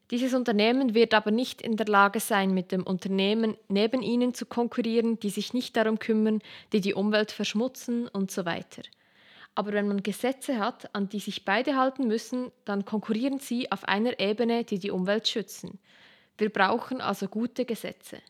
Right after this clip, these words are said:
Wir brauchen sie auf kommunaler Ebene, wir brauchen sie auf Ebene der Prävention, wir brauchen sie auf nationaler Ebene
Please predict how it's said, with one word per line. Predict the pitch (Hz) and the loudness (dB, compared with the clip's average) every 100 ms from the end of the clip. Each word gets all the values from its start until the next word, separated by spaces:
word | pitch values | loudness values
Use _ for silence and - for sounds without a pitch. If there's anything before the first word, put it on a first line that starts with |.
| _ | _
Wir | - | -10
brauchen | 196 185 208 254 | 0 0 2 0
sie | 240 233 240 | -2 -4 -4
auf | 196 - | -4 -4
kommunaler | - 220 214 196 202 226 - | -4 -2 0 0 -2 -2 -2
Ebene, | 196 214 220 214 214 - - - | -4 -2 -2 -4 -6 -14 -12 -4
wir | 214 | -2
brauchen | 196 185 214 240 | 2 0 0 -4
sie | 240 240 | -4 -4
auf | 196 | -6
Ebene | - 202 208 208 208 | -4 -4 -2 -2 -4
der | - | -8
Prävention, | - 190 185 - 190 175 208 254 - - - | -8 -6 -6 -6 -4 -2 -4 -10 -18 -20 -8
wir | 208 | -4
brauchen | 202 202 233 220 | 0 0 0 -4
sie | 240 | -2
auf | 196 - | -2 -2
nationaler | 226 - 269 240 226 233 | -2 -2 0 2 2 2
Ebene | 208 214 220 220 | -2 -2 -2 -4